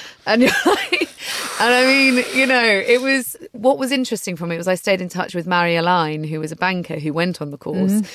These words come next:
Speaker 1: We were both taking notes. And nothing prepares you for getting your notepad out with a massive dildo in front of you and lube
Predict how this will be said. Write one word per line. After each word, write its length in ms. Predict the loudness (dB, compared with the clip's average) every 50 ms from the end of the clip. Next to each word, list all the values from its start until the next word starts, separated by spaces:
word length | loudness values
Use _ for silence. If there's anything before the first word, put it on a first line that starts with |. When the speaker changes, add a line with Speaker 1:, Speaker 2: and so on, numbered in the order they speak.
| -16 -20 -12 _
Speaker 1:
We 80 | -6
were 60 | -2 0
both 240 | 2 2 2 0
taking 320 | -2 -2 -2 -2 -2 -6 -6
notes. 400 | -6 -6 -6 -10 -12 -14 -12 -10
And 140 | -6 -2 0
nothing 240 | 0 0 0 -2 -4
prepares 420 | -4 -4 -2 2 2 2 2 0
you 60 | -4
for 100 | -6 -6
getting 220 | -4 -4 -4 -2 -2
your 80 | -2
notepad 440 | 0 0 0 -2 -2 -4 -6 -4 -4 -2
out 200 | -2 -4 -4 -4
with 100 | -6 -4
a 60 | -4
massive 420 | -4 -4 -6 -6 -6 -6 -8 -8 -8 -14 -20 -20 -14 0
dildo 340 | 2 4 4 4 4 2 2
in 100 | 2 0
front 260 | -2 -2 -2 0 0 0
of 100 | 0 0
you 160 | 0 0 0
and 140 | 0 2 2
lube 340 | 2 2 2 2 -2 -2